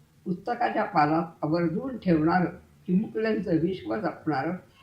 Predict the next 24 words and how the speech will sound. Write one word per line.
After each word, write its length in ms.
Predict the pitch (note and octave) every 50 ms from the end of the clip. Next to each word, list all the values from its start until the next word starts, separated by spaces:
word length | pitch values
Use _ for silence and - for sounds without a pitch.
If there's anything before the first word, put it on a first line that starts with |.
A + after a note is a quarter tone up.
| - - - - -
औत्सुक्य 600 | F#3 G3 - - - - D#4+ - - - - A3+
वाढवणारं 720 | G3 D#3+ C#3 C3 C#3+ D#3+ F#3 G#3 G3+ F3+ D3 C#3+ D3 E3+
पिंपळ 580 | F3 - - - E3+ D#3+ D3+ C3+ C3 - G#3+ A#3+
पान 340 | G#3+ - - A#3+ - - D3
आठवून 360 | - C#3 C3+ D3 D#3+ D#3+ C#3+
गेलं. 280 | - - - - - - - - - - - - - - -
या 160 | - - -
पिंपळ 440 | - - A3+ G#3+ F#3+ F#3+ - G#3+ G#3
पानाच्या 480 | G#3+ - F#3+ F#3+ F#3+ G3 F#3+ F#3+ G3 - - -
तंतोतंत 760 | F3 E3 D3+ D3+ - - G3 F#3 D#3+ - - G#3 A3 C4 A#3 A3
प्रतिकृती 760 | A3 F#3 - D#3+ D#3 - - - - - - - - - E3 D#3+ - - - _ _ _ _ -
चित्रकर्मी 680 | A3+ G#3+ - A#3+ B3 B3 A#3+ G#3+ G3 F#3+ E3 F3 F#3 F3
करून 640 | - - D#3 D#3 E3 G3+ A#3 - - - - - _ _ _ _ -
ते 120 | F#3+ F3+
सोन्याच्या 600 | E3+ - F3+ D#3+ E3 E3+ G3 - - - G#3 F#3
आणि 200 | D#3 D3 D3 E3
चांदीच्या 600 | D#3+ - D#3 C#3 C3+ C#3 D3 F3+ G3 F#3+ - D#3 -
अस्तित्वात 600 | - - - - - - E3+ - - F3+ D#3+ D3 - - - -
कोरून 320 | E3+ F3 F#3 G3 F3 C3+ B2+ - - - - _ _ _ _ E3+
त्यात 100 | F3 F3
थोर 580 | F3 - - - - - A3 A#3+ B3+ C4 B3
विभूतींचे 720 | G#3 F3+ E3+ E3 F#3+ G#3+ G#3 G3+ G3 F#3+ G3 F3+ - F#3+ F3+
चित्र 360 | - - E3+ E3 - G3+ G#3
कोरून 640 | G3+ - - - - F3 E3+ E3+ G3+ G3+ F3 C3 C3